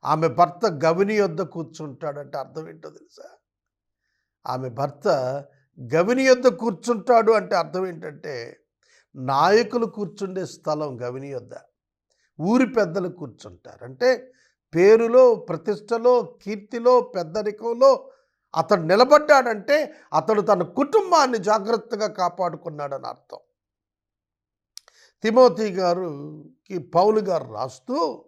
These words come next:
"అధ్యక్ష పదవి ఆశించిన వాడు దొడ్డ పదవి ఆశిస్తున్నాడు, అతడు ఏకపత్ని వ్రతుడై ఉండాలి, పిల్లలను బహుగా పాలించువాడై ఉండాలి, ఇంటిలోనూ వెలుపట కూడా సాక్ష్యం పొందినవాడై ఉండాలి" అన్నారే,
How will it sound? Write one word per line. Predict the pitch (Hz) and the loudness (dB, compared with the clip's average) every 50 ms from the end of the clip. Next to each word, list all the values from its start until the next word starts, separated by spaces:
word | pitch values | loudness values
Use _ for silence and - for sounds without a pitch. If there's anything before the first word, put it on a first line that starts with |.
| _ _ _ _ _ _ _ _ - | _ _ _ _ _ _ _ _ -2
"అధ్యక్ష | 147 170 175 196 320 330 320 - - 302 | -2 -2 0 0 -2 -2 -2 0 0 0
పదవి | 269 294 269 240 247 247 247 240 | 0 2 0 0 2 2 2 4
ఆశించిన | 214 226 226 226 233 220 185 - - 208 202 208 | 4 2 2 0 -4 -10 -10 -10 -10 -10 -8 -4
వాడు | 202 196 190 185 165 165 | -4 -2 -2 -2 -4 -6
దొడ్డ | 139 135 170 160 151 - | -6 -6 -6 -6 -8 -10
పదవి | 175 - - 160 151 147 - | -12 -12 -12 -12 -10 -10 -12
ఆశిస్తున్నాడు, | - - - 123 143 131 - _ _ _ _ - 104 104 - 127 185 285 339 - - _ _ _ _ _ _ _ _ _ _ _ _ | -12 -14 -14 -16 -18 -18 -20 _ _ _ _ -20 -20 -20 -16 -14 -12 -12 -12 -12 -16 _ _ _ _ _ _ _ _ _ _ _ _
అతడు | 147 156 156 208 196 180 170 151 151 156 165 185 | -4 -2 -2 -2 -2 -2 -2 -2 -4 -4 -6 -6
ఏకపత్ని | 175 165 156 180 190 - - 339 302 320 - 285 269 - - - 247 269 | -4 0 0 0 0 0 -4 -6 -4 2 2 2 2 2 -2 -6 -4 0
వ్రతుడై | 262 254 240 214 - 247 220 214 190 185 | 0 0 0 0 -4 -6 -6 -4 -4 -4
ఉండాలి, | 190 185 170 175 170 175 185 214 - _ _ _ _ _ | -6 -4 -2 -2 -2 -2 -4 -8 -10 _ _ _ _ _
పిల్లలను | - 180 214 247 269 254 262 262 247 | -4 0 2 4 4 6 6 4 4
బహుగా | 240 220 202 202 208 196 196 202 | 4 4 4 4 4 4 0 -2
పాలించువాడై | 196 - 190 175 175 165 175 170 156 - 175 165 160 156 147 143 143 139 | -2 -2 -2 -2 0 -2 -6 -10 -10 -12 -10 -6 -6 -6 -6 -6 -6 -8
ఉండాలి, | 131 127 127 139 160 185 208 233 226 - _ _ _ _ 165 | -8 -8 -4 -2 0 0 0 -2 -8 -14 _ _ _ _ -10
ఇంటిలోనూ | 202 247 - - 370 349 311 302 285 277 285 294 | -10 -8 -4 -2 2 4 4 4 4 2 0 0
వెలుపట | 262 220 208 226 262 254 - 294 262 285 254 196 151 135 - - _ _ _ _ | 4 4 4 4 4 2 2 2 2 4 4 2 2 0 -6 -16 _ _ _ _
కూడా | - 175 190 190 208 | -8 -6 -4 -2 -4
సాక్ష్యం | - - - 143 160 151 - - 214 208 185 | -4 -4 -4 -6 -6 -6 -6 -6 -8 -6 -6
పొందినవాడై | 190 202 180 185 185 180 180 170 160 156 147 147 143 139 | -8 -10 -8 -8 -8 -8 -6 -6 -6 -6 -6 -8 -10 -10
ఉండాలి" | 131 127 131 131 123 123 123 | -12 -12 -12 -12 -12 -12 -14
అన్నారే, | 120 120 113 107 107 107 147 214 262 254 254 | -16 -16 -14 -14 -10 -4 0 0 0 0 -2